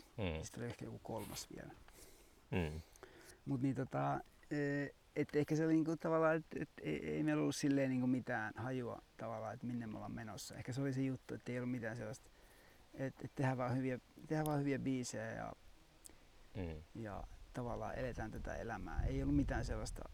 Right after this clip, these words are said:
Speaker 2: niinku, et, et nyt pitää, ää, et nyt pitää tota tehdä hitti, vaan se on enemmän silleen, että se oli ehkä, me oltiin niinku,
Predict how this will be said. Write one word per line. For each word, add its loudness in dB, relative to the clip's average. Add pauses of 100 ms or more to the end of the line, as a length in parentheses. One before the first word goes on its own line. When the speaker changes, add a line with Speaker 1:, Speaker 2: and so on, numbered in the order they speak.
(440)
Speaker 2:
niinku, 0 (2000)
et, -4 (580)
et -4
nyt 0
pitää, 0 (720)
ää, -4
et -8 (300)
nyt 4
pitää 0
tota -10
tehdä -2
hitti, -2
vaan -6
se -6
on -4
enemmän -4
silleen, -4
että -10
se -2
oli -2
ehkä, -6
me 0
oltiin -2
niinku, -2